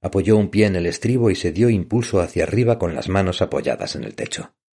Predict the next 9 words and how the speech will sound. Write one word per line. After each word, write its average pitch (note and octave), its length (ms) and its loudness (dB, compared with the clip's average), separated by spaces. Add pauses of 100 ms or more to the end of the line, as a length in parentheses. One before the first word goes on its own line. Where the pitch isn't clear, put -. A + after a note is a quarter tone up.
(1000)
Un G2 140 2
segundo G#2 360 2
después A#2+ 340 0
tenía G#2+ 280 2
una G2 180 2
rodilla F#2+ 400 0
entre F2 180 -2
las D2 200 -2
manos, A#1+ 420 -10